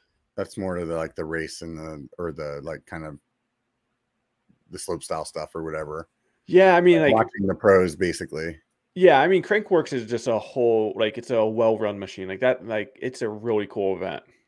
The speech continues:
Speaker 1: Uh-huh.
Speaker 2: Even if you're just, like, even if you're not competing, it's, it's a fun time 'cause,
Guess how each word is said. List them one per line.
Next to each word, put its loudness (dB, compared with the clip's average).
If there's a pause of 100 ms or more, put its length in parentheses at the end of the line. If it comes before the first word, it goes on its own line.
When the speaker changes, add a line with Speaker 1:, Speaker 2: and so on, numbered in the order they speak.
(560)
Speaker 1:
Uh-huh. -4 (360)
Speaker 2:
Even 2
if -6
you're 6
just, -2
like, 2 (320)
even 0
if 0
you're 2
not 0
competing, -6
it's, -10 (120)
it's -16
a -4
fun -4
time -2
'cause, -14